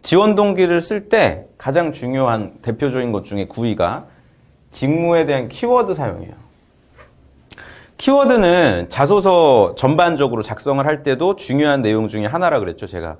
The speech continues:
어떤 단어를 쓰느냐. 그러니까 누구나 생각할 수 있는 그런 추상적인 단어들 있잖아요. 뭐 고객. 제가 제일 여러분들에게 쓰지 않기 당부하는 단어가 바로 이겁니다.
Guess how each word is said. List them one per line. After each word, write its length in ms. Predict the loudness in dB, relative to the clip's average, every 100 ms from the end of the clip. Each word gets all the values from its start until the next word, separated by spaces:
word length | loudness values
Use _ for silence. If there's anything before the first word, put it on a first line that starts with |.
| 0
어떤 400 | 0 2 -2 0
단어를 400 | 0 0 0 -2
쓰느냐. 640 | -6 -10 -8 -8 -10 -6
그러니까 240 | -4 -4 -6 -20 _ _ _
누구나 460 | -2 0 2 2 2
생각할 400 | 2 0 2 0
수 100 | -2
있는 180 | -8 -6
그런 140 | -6
추상적인 540 | -8 -6 -6 -4 -4 -2
단어들 340 | -2 -2 -4
있잖아요. 500 | -8 -6 -6 -8 -12 -18 _ _ _
뭐 160 | -14 -10
고객. 440 | -8 -6 -6 -10 -20 _ _ _ _ _ _ _ _ _ _ _ _ _ _ _ _ _ _ _ _ _ _ _ _ _
제가 420 | -2 2 2 0 -8
제일 560 | 2 4 6 4 4
여러분들에게 1000 | 4 4 2 0 2 2 2 2 2 0
쓰지 520 | -4 -10 -4 -2 -2
않기 400 | -2 -4 -6 -8
당부하는 600 | -6 -6 -2 -2 -2 -6
단어가 420 | -8 -6 -2 -4 -4
바로 240 | -6 -6
이겁니다. 680 | -4 -4 -4 -4 -6 -8